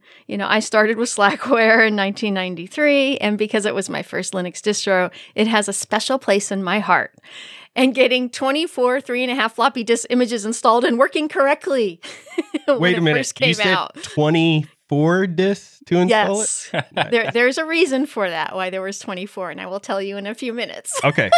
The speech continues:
Speaker 1: <laughs>
Speaker 2: deal.
Speaker 1: A few seconds. So and, uh, the other cool thing is I didn't blow up my C R T in the process with the X F eighty-six config file. <laughs> That had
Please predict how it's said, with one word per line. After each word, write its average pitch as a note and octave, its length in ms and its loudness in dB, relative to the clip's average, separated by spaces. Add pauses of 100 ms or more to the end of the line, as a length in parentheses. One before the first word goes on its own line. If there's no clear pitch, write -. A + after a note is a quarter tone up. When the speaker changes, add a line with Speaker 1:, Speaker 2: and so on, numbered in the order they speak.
(120)
Speaker 1:
<laughs> D5+ 180 6
Speaker 2:
deal. B4 160 2
Speaker 1:
A C#4+ 140 4
few C4+ 180 -10
seconds. G#3 500 -6 (380)
So B3+ 340 -2 (760)
and, B3 460 0
uh, A3 400 0
the A3+ 100 0
other A3+ 180 2
cool A3+ 260 0
thing A3+ 280 -4
is D4 120 -6
I A3 100 -4
didn't G#3+ 280 -4
blow G#3 220 2
up - 80 0
my F#3+ 180 -4
C F#3+ 220 -4
R F3+ 80 -4
T F#3+ 200 -8
in F3+ 100 -6
the F#3+ 60 -8
process E3+ 560 -4
with F3+ 120 -10
the - 140 -8
X - 180 -8
F E3+ 160 -8
eighty-six F3 500 -6
config D4+ 520 0
file. F#3+ 580 0 (300)
<laughs> A3 400 -8 (220)
That A#3 480 2
had C#4 540 -2